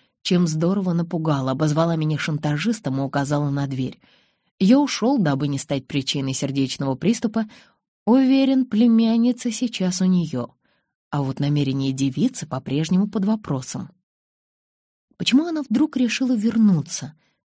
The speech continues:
подумала я вслух. «Потому что теперь она единственная наследница», пожал плечами Бергман.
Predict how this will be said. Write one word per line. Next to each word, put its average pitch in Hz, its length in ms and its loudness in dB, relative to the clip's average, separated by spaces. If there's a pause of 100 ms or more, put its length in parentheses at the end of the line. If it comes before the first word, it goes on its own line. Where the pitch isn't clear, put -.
(120)
подумала 147 380 0
я 139 140 -4
вслух. - 420 -6 (800)
«Потому 156 320 0
что 156 200 -4
теперь 185 480 0
она 156 220 0
единственная 151 840 0
наследница», 135 920 -6 (460)
пожал 143 300 0
плечами 143 440 -2
Бергман. 135 520 -6